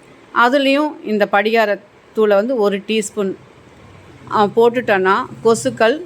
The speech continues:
அதுல, ஆ, உற்பத்தி ஆகாது. அந்த லார்வா ஸ்டேஜை இந்த படிகாரம் அழிச்சிடும். ஆனாலும், சென்னையில வந்து நம்ம வாட்டர் லில்லி, லோட்டஸ்லாம் வளர்க்கும்போது அதுல கொஞ்சம் இந்த கப்பீஸ் மீன்கள் இருக்கு இல்லைங்களா, அதை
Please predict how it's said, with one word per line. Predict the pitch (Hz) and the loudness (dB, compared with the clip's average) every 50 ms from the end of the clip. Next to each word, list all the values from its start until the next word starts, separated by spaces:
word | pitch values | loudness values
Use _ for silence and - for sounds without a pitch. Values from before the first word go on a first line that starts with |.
| 330 - | -12 -6
அதுல, | - 202 196 196 196 196 226 302 370 339 - - - - - | -4 -2 -2 0 0 -2 -2 -2 -4 -4 -8 -10 -16 -10 -6
ஆ, | 190 196 196 | -4 -2 0
உற்பத்தி | 196 196 202 185 - 202 196 - 214 202 | 0 0 -2 -2 -2 -4 -2 -2 0 0
ஆகாது. | 190 185 180 180 175 175 170 165 175 - - | 2 2 0 0 -2 -2 -4 -4 -6 -8 -8
அந்த | - 202 202 196 | -6 -4 -2 0
லார்வா | 190 190 190 196 214 226 240 240 233 - - | 0 2 2 2 0 0 -2 -4 -4 -4 -6
ஸ்டேஜை | 208 190 180 226 254 240 | -6 -4 -2 -2 -2 -2
இந்த | 214 180 180 170 | -2 -4 -6 -4
படிகாரம் | 185 185 180 190 196 190 180 180 226 294 302 - _ _ _ _ _ _ - - - - - | -4 -4 -4 -2 -2 -2 -4 -4 -4 -8 -10 -14 _ _ _ _ _ _ -20 -18 -10 -4 -2
அழிச்சிடும். | 196 190 190 170 - 185 160 160 156 - - - - - - - - - - - - | 0 0 -2 -4 -6 -8 -10 -10 -10 -12 -20 -20 -20 -20 -20 -20 -20 -20 -16 -6 0
ஆனாலும், | 202 208 220 240 262 254 240 226 208 214 214 220 220 247 240 | 2 4 4 4 4 4 4 2 2 0 -4 -6 -8 -10 -12
சென்னையில | - - 208 202 208 220 226 226 220 208 190 | -6 -4 -2 -2 0 0 -2 0 0 0 0
வந்து | 190 185 190 180 190 202 202 - - | 0 -2 -2 -2 -2 -4 -4 -6 -6
நம்ம | 190 185 185 180 180 | -6 -4 -2 -2 0
வாட்டர் | 180 185 190 190 190 196 202 196 | 0 2 2 0 0 0 -2 -2
லில்லி, | 196 190 185 185 185 190 196 - - 196 | -2 -4 -4 -2 -2 -2 -4 -4 -4 -2
லோட்டஸ்லாம் | 196 190 190 190 208 196 185 - | 0 0 0 0 -2 -6 -6 -6
வளர்க்கும்போது | 196 196 190 185 180 170 180 175 185 180 180 175 170 185 254 330 - - _ _ - - - - - - - | -4 -4 -2 -2 -2 -4 -6 -8 -10 -8 -6 -6 -4 -4 -6 -6 -8 -10 _ _ -20 -20 -20 -20 -20 -12 -4
அதுல | - 190 190 185 185 180 | 0 0 2 2 2 0
கொஞ்சம் | 175 185 175 175 180 180 | 0 0 -2 -2 -2 -2
இந்த | 175 170 175 170 - | -2 -4 -4 -4 -4
கப்பீஸ் | 196 190 - - 240 226 - - - - _ _ - - | -4 -4 -2 -2 -4 -4 -4 -6 -12 -12 _ _ -14 -8
மீன்கள் | 196 196 202 202 208 208 190 185 175 | -6 -4 -2 -2 -2 -2 -2 -2 -2
இருக்கு | 175 170 170 175 | -4 -6 -6 -6
இல்லைங்களா, | 175 190 | -6 -4
அதை | 269 302 254 202 175 185 | -4 -4 -2 -2 -4 -4